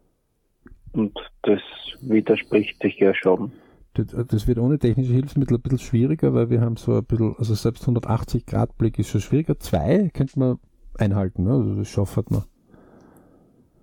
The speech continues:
Speaker 1: Ja, aber mit der Energie schaut's ja dann anders aus, weil mit dem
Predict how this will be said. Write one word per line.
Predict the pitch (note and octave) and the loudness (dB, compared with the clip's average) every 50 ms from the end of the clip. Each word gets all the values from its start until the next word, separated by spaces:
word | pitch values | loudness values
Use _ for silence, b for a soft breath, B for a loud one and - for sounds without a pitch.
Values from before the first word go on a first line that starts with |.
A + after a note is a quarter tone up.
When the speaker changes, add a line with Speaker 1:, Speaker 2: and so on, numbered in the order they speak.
| _ _ _ | _ _ _
Speaker 1:
Ja, | - G#2 G2+ G2 G2+ A2 A2 A#2 - _ - _ _ _ _ - | -4 -2 0 0 0 0 -2 -6 -14 _ -20 _ _ _ _ -4
aber | - D#3 C3 - G2 G#2 F#2+ G2 - _ _ - B B B B B B B B B - - - _ _ _ _ _ - | -2 2 4 4 4 4 2 -4 -12 _ _ -12 B B B B B B B B B -16 -16 -16 _ _ _ _ _ 2
mit | - C3 C#3 C#3 - - | 4 4 4 4 4 4
der | C3+ | 4
Energie | B2 B2 B2+ B2 B2 - - B2 D3 - | 4 4 4 4 2 2 2 2 2 2
schaut's | - - A2+ A2 - - | 4 4 2 4 4 4
ja | A2 G#2 | 2 2
dann | - A#2 G#2+ | 4 2 4
anders | - - G#2 - - A2 G#2+ - | 4 4 2 4 2 2 2 2
aus, | - - - A2 A2 - - | 2 2 2 2 0 2 4
weil | - G2+ G2 | 4 4 4
mit | F#2+ G#2 - | 4 0 0
dem | - - | 0 -4